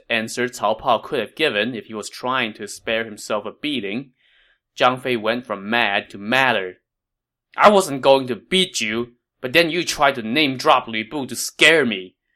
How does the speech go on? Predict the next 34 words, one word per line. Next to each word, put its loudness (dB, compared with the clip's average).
So -12
now 6
I 6
am -2
definitely 2
going -6
to -20
beat -8
you, -10
because -12
when -4
I 0
beat -6
you, -2
I 4
would -6
be -12
beating -6
Lu -14
Bu." -2
At -8
this 4
point, -8
no -2
attempt -6
at -8
intervention -4
was -12
going -4
to -8
hold -6
Zhang 0
Fei -4
back, 0